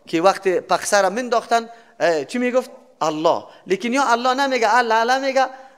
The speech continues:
اه، هنوز دیگه غلط می‌کنه، وگرنه خوب عمل بود، چرا که ام عمل انجام داده می‌شد، ام یاد الله تبارک و تعالی می‌شد، ذکر الله تبارک و تعالی می‌شد. ما و شما وقتی در موتر میشینیم،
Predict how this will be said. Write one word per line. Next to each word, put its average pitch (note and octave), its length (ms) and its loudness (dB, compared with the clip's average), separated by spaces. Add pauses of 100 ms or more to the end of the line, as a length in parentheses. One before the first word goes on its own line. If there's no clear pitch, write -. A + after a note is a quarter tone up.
اه، D#3+ 500 0
هنوز G#3+ 240 2
دیگه G3 320 0
غلط G3+ 340 2
می‌کنه، G#3+ 340 -2
وگرنه F3 480 -2
خوب B3 260 0
عمل E3+ 300 0
بود، D3 240 -10 (160)
چرا F#3+ 240 0
که G3+ 280 -2
ام G#3+ 160 4
عمل A3+ 280 4
انجام C#4 360 -2
داده B3+ 200 0
می‌شد، A#3+ 300 -10 (340)
ام F#3 300 -2
یاد F3+ 320 0
الله E3+ 340 -2
تبارک D3+ 420 -4
و D3 60 -6
تعالی D3+ 360 2
می‌شد، C#3+ 240 -10
ذکر D#3+ 400 -6
الله D#3+ 220 -4
تبارک D3+ 380 -4
و C#3 60 -6
تعالی C#3+ 280 -2
می‌شد. A#2 300 -12 (280)
ما G3+ 100 4
و G#3+ 40 2
شما A3+ 260 2
وقتی A3+ 240 2
در G#3 100 -2
موتر G#3 340 0
میشینیم، B3+ 520 -4